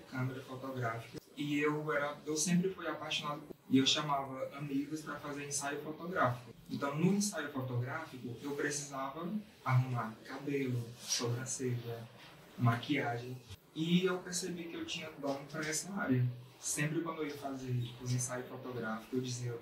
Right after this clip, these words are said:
"Deixa eu arrumar essa maquiagem, deixa eu fazer esse cabelo, deixa eu fazer essa sobrancelha." E eu percebi que quando tinha eventos na cidade, as pessoas começaram a me chamar. "Aquela maquiagem naquele dia da foto eu amei, tem como tu fazer agora que vai ter um casamento?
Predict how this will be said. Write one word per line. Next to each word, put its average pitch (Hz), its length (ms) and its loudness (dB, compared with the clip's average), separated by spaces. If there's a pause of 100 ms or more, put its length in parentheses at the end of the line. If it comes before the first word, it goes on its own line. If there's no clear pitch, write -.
(280)
"Deixa 131 260 4
eu 143 60 -2
arrumar 151 180 0
essa 139 180 -2
maquiagem, 123 600 0
deixa 123 240 -2
eu 131 60 -8 (100)
fazer 139 140 -2
esse - 140 -4
cabelo, 131 360 -4
deixa 110 200 -2
eu - 40 -12
fazer 131 180 -4
essa - 240 -4
sobrancelha." 127 480 -2 (320)
E 143 100 2
eu 151 80 4
percebi 170 360 -2
que - 80 -10
quando 147 260 -8
tinha 135 260 -4
eventos 127 460 -2
na 120 140 -2
cidade, 123 580 -6
as 127 140 -8
pessoas 139 300 -8
começaram 139 400 -8
a - 20 -10
me 143 120 -6
chamar. - 440 4 (120)
"Aquela 147 300 -2
maquiagem 151 640 -6
naquele 131 300 -2
dia 131 140 -2
da 123 120 0
foto 123 300 -4
eu 131 120 -6
amei, 160 220 2
tem 131 240 -8
como 151 160 -8
tu - 120 -12
fazer 139 280 -2
agora 123 320 4
que - 120 -10
vai 127 100 -6
ter 123 80 -10
um 123 100 -4
casamento? 110 640 2